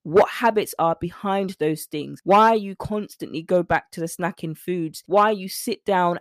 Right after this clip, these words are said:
and just mindlessly snack. Why you go to the biscuit tin, or why you go back to the ice cream jar. Why you do these things. These are more behaviors rooted in habits and choices,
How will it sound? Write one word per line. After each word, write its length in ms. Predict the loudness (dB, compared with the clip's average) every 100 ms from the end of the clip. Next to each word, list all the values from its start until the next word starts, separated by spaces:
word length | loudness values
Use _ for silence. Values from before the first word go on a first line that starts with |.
| -6
and 160 | -8 -8
just 180 | -8
mindlessly 560 | -6 -4 -4 -6 -8 -8
snack. 420 | -6 -4 -4 -6
Why 340 | 0 2 4 0
you 200 | -4 -4
go 240 | -2 -2
to 380 | -6 -12 -12 -12 -16 _
the 80 | -6
biscuit 520 | -2 -2 -2 -6 -6
tin, 200 | -6 -8
or 140 | -6 -2
why 240 | 0 0
you 180 | -2 -4
go 220 | -2 -2
back 360 | 0 -4 -4 -14
to 200 | -10 -6
the 160 | -6 0
ice 260 | 2 2 -4
cream 320 | -4 -4 -4
jar. 260 | -6 -6 -2
Why 340 | 0 2 0
you 200 | -2 -6
do 320 | -6 -6 -4
these 260 | -6 -8 -6
things. 420 | -4 -4 -4 -6 -2
These 280 | 2 2
are 100 | 0
more 240 | -2 -2 -2
behaviors 720 | -4 -2 -2 -2 -2 -4 -6 -2
rooted 380 | -2 0 -4 -2
in 80 | -6
habits 480 | -2 -2 0 -4 -4
and 160 | -6 -6
choices, 640 | 0 0 0 -2 -4